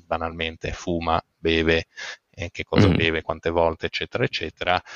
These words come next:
Speaker 1: e questo, eh, in remoto si traduce in un linguaggio anche dei segni e delle domande che deve essere fatto a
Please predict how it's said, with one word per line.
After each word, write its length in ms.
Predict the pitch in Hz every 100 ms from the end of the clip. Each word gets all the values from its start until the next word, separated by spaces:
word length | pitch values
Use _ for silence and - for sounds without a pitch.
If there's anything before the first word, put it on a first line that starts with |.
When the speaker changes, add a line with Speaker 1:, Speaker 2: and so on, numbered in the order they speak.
| - _
Speaker 1:
e 320 | 92 90 92 _
questo, 800 | - 90 90 - 95 95 92 92
eh, 240 | - 85 82
in 180 | - 92
remoto 920 | 87 107 95 85 85 - 87 90 87
si 320 | 87 - 90 85
traduce 500 | - 92 87 85 -
in 100 | 87
un 140 | 85 85
linguaggio 600 | 87 87 90 85 82 82
anche 380 | 85 85 - 82
dei 140 | 85
segni 480 | - - 90 87 87
e 60 | 82
delle 220 | 85 85
domande 720 | 95 104 82 82 82 85 87
che 160 | _ 85
deve 240 | 85 82
essere 480 | 82 82 - 87 85
fatto 680 | - 90 87 - _ 90 90 - - -
a 340 | 95 87 85